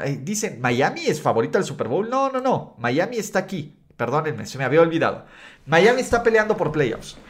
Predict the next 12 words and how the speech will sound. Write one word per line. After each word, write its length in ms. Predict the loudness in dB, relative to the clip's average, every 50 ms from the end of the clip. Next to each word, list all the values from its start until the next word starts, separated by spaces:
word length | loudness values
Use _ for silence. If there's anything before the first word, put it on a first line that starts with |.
| -20 -10 0
También, 480 | 4 4 6 8 8 6 6 6 0 -4
eh, 340 | -2 0 0 0 0 -2 -2 0
dos 200 | 0 0 0 0
semanas 460 | -2 -4 -4 -4 -4 -2 -4 -2 0
de 100 | 0 0
golpes 380 | 2 2 0 0 0 -2 -2 0
de 100 | 0 0
realidad 400 | 0 0 -2 0 2 2 4 4
a 40 | 2
los 180 | 0 -2 -4
Miami 280 | -4 -4 -4 -2 0 2
Dolphins. 480 | 4 4 4 2 0 -6 -8 -12 -18